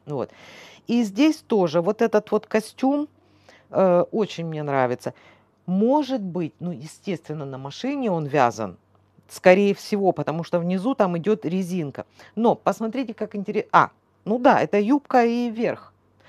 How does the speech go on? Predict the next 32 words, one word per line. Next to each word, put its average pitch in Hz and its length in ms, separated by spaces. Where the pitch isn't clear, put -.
потому 208 320
что - 120
полоса 214 480
на 185 140
юбке, 180 340
видите, 262 320
как - 220
идёт? 117 320
Интересно, 131 640
да? 254 320
А, 143 100
кстати. - 480
Ну 202 160
да, 226 240
скорее 202 360
всего. 147 480
Может, 294 260
платье 151 400
так 120 200
сделано. 117 520
Ну, 254 260
в 247 80
общем, 123 420
мне 202 340
очень 160 400
нравится. 120 640
Цвета 208 520
мне 147 200
нравятся. 233 800
Э, 175 120
бежевый, 147 840
э, 139 220